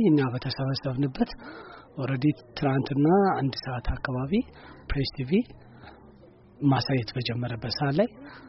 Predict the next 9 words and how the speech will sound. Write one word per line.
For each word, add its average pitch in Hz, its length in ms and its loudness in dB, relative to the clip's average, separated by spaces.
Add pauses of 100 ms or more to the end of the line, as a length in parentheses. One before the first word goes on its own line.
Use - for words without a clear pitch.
(200)
ቁጭ - 220 0
ብለን 127 320 0
ያው 107 220 -2
ያ፣ 113 140 -6 (720)
ያ 127 100 -2 (160)
እናቴ 131 400 4 (300)
የወንድሟን 131 600 4
መርዶ፣ 135 300 2 (200)
እኛ 160 160 6